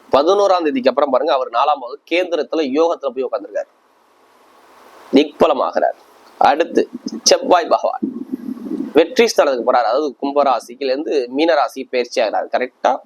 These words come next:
பத்தாம் தேதி. இருபத்தி ஏழாம் தேதி புதன் பகவான் நாலாம் பாவத்துக்கு வர்றார் மேச ராசிக்கு. பன்னிரெண்டாம் தேதி சித்திரை மாசம் பன்னிரெண்டாம் தேதி வக்ர நிவர்த்தி ஆனது. எல்லாமே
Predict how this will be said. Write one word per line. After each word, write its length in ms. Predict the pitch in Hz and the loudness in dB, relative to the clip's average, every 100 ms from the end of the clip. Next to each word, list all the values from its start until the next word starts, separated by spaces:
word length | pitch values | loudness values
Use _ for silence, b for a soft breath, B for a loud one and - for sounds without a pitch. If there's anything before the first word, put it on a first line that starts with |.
| - | -2
பத்தாம் 300 | 247 - 139 113 | -2 0 -2 -2
தேதி. 180 | 87 - _ _ _ _ _ _ - - _ _ _ - - - - - - - - - | -10 -16 _ _ _ _ _ _ -20 -20 _ _ _ -20 -20 -20 -20 -20 -20 -20 0 2
இருபத்தி 380 | 190 233 233 185 156 | 4 2 0 2 4
ஏழாம் 220 | 175 170 | 4 0
தேதி 160 | 143 113 - | -4 -8 -8
புதன் 200 | 143 180 170 | -2 -2 0
பகவான் 220 | 151 160 | -2 -2
நாலாம் 200 | 147 147 | -2 -2
பாவத்துக்கு 300 | 131 120 110 | -4 -10 -8
வர்றார் 220 | 110 117 110 | -4 -4 -4
மேச 200 | 127 127 101 | -6 -4 -4
ராசிக்கு. 380 | 98 - - - _ _ _ _ _ _ _ _ - - - - 160 | -6 -12 -20 -20 _ _ _ _ _ _ _ _ -20 -20 -20 0 2
பன்னிரெண்டாம் 420 | 196 208 202 170 | 2 2 0 0
தேதி 140 | 135 135 | -6 -10
சித்திரை 260 | 147 180 165 | -4 -2 0
மாசம் 240 | 139 139 135 - | 0 -2 -4 0
பன்னிரெண்டாம் 360 | 165 175 160 131 | 0 2 0 -2
தேதி 160 | 131 147 - 139 | -8 -10 -4 -2
வக்ர 220 | 151 160 165 | 0 0 0
நிவர்த்தி 300 | 127 117 113 | -2 -6 -6
ஆனது. 180 | 104 104 | -6 -2
எல்லாமே 260 | 131 139 | 0 0